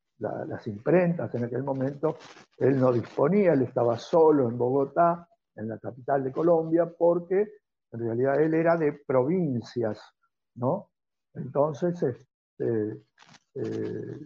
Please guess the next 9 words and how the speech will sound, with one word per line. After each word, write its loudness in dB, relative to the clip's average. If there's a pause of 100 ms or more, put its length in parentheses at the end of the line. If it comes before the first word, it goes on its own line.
creo -10
que -8
era, -4 (140)
a -8
ver, -6
a -8
ver, -6 (160)
¿qué -10
provincia? -6